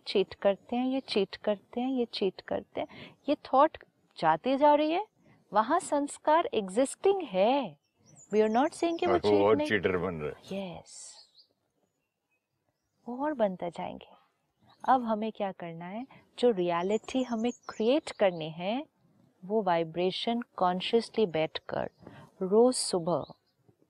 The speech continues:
Speaker 1: उस आत्मा को इमर्ज करके वो देने हैं कि ये डिवाइन आत्मा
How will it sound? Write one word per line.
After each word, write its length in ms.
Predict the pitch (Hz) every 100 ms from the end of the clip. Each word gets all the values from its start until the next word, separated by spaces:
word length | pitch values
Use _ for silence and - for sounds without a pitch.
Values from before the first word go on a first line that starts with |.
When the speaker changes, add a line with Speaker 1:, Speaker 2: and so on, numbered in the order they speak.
| _ _ _ _ _ _ -
Speaker 1:
उस 180 | 202 -
आत्मा 360 | 170 - 190 190
को 180 | 196
इमर्ज 400 | 185 175 180 185
करके 360 | - 180 175 202
वो 160 | 185 185
देने 440 | 151 160 170 180
हैं 360 | 180 190 214 233 - - _
कि 120 | 202
ये 120 | 208
डिवाइन 560 | 190 170 160 175 202 202
आत्मा 580 | 196 190 - 220 247